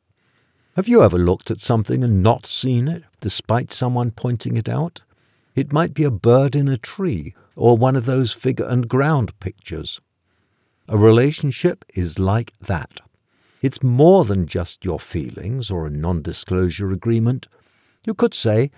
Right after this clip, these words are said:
that it's just the sum of the other person's behavior and feelings and your own.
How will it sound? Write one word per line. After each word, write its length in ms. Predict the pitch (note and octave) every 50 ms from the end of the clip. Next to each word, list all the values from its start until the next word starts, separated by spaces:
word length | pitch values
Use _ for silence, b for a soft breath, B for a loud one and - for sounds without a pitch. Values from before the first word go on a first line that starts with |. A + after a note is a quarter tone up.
| b b
that 120 | _ - G#3+
it's 160 | A#3 G#3 -
just 280 | - - A#3 - - -
the 100 | F#3 F3
sum 340 | - - - E3 E3+ E3+ E3+
of 120 | C#3+ G2+
the 100 | F2+ G#2
other 140 | A2+ A#2 B2
person's 520 | A2+ - C3+ C3 B2 A2 - C3 A#2+ -
behavior 440 | - - A2+ A2+ B2+ B2+ A2+ A2 A#2+
and 100 | A#2 A#2+
feelings 440 | A2 - B2+ B2 A#2 A#2 A#2 A2+ -
and 160 | A2+ A#2 A2+
your 200 | C3+ B2+ C3+ D3
own. 340 | D#3 D3+ - - D3+ C#3 -